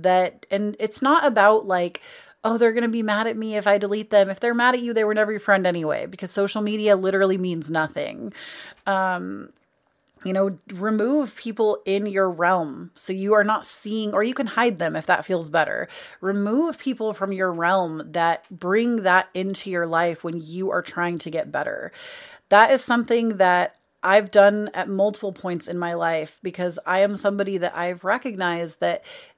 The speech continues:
it's very easy for me to abandon myself for other. And that's something that, like, this year, we'll probably talk about it in the future on an episode. I've really been working hard on that, to not abandon myself, to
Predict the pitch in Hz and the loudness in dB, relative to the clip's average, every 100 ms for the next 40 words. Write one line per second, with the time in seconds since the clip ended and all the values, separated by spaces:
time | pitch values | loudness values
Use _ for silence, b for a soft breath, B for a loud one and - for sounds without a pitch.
0 | _ 202 - 196 220 220 208 202 220 208 | _ -8 -4 2 2 0 -4 -4 -4 -4
1 | 190 180 185 180 190 175 160 180 190 196 | -4 -4 -4 -6 -6 -4 -4 -2 -2 -2
2 | 185 165 147 - 175 139 - - - - | -2 -4 -4 -4 -2 -2 -4 -14 -20 -6
3 | 190 180 - 170 160 127 185 B B B | 0 0 0 -4 -4 -4 -8 B B B
4 | B - 190 185 175 170 175 - 190 - | B -2 0 0 -2 -4 -8 -4 -6 -2
5 | 214 214 220 196 190 175 170 190 208 214 | -2 0 0 2 2 0 -2 -2 -2 -2
6 | 208 220 220 214 220 202 185 170 165 175 | 0 2 2 0 0 -2 -2 -6 -4 -2
7 | 175 175 170 180 160 196 208 214 B B | -2 -6 -10 -12 -8 -2 -2 -2 B B
8 | B 190 196 196 185 202 - 233 233 - | B -2 -2 -2 -4 -4 0 2 2 -2
9 | - 202 214 196 220 233 202 196 196 - | 0 2 2 0 -2 0 -2 -2 -6 -8
10 | 170 - 185 185 170 175 - - - - | -10 -6 0 0 0 -2 -4 -6 -8 -10
11 | 180 175 180 202 - 180 180 165 160 160 | -6 -2 0 0 -2 -8 -4 -6 -8 -12
12 | 156 160 - - - 170 | -12 -10 -10 -10 -10 -10